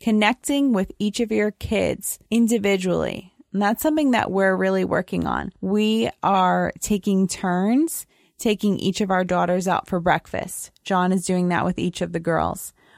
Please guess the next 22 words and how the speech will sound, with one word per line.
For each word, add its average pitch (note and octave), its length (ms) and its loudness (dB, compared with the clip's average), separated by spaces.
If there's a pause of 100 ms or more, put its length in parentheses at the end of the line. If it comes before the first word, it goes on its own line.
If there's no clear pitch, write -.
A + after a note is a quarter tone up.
We're G3 100 -2
asking G3 480 2
them F#3+ 160 0
questions, - 800 -6 (360)
listening G#3+ 640 0
to - 140 -6
them, E3 260 -2
learning G3+ 480 0
with F3 160 -2
them, E3 320 -4 (300)
letting G#3+ 420 2
curiosity G3 840 0
lead. E3+ 440 -2 (240)
The G#3 320 0
only C4+ 400 2
curriculum F#3+ 640 -2
that - 140 -4 (100)
I G3+ 220 0
am G3+ 240 0
planning F#3+ 800 0
to C4 140 -6
do C4 400 -2